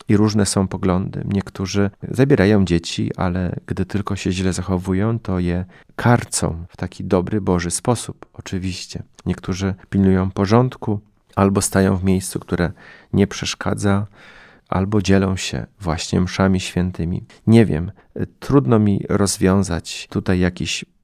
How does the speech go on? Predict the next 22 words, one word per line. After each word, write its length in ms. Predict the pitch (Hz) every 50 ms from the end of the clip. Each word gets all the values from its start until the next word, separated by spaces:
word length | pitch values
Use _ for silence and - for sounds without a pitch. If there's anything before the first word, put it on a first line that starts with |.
| _ - -
ten 380 | 95 87 87 85 78 - - - _
temat, 420 | - 107 107 107 104 98 - - -
problem. 720 | - - - 98 98 98 98 95 98 92 92 95 92 95 - - - - - - - -
Nie 180 | 95 92 92
jestem 320 | 95 101 - - - 95 90
specjalistą 680 | - - 95 - - 87 85 90 90 - - - 95
od 100 | 87 87
tego, 260 | - - 90 92 98
głośno 420 | 98 - 101 101 104 - - - 95
się 100 | - -
nad 220 | - 95 92 - -
tym 180 | - 90 90
nigdy 400 | 92 104 104 110 104 87 85 87 - - - _ -
ani 220 | - 92 98 95
mocno 380 | 95 101 101 98 - - - 87
nie 140 | - 90 98
zastanawiałem, 800 | 98 98 - - 92 90 92 90 92 87 87 95 110 131 139 139 - _ _ _ -
ale 160 | - 95 92
jednego 340 | 95 92 98 113 127 113 113
jestem 380 | 98 98 101 - - - 98 92
pewien. 460 | - 92 92 95 92 90 92 101 101 - - -
Msza, 760 | - 82 90 90 - - - - 85 80 82 85 104 127 160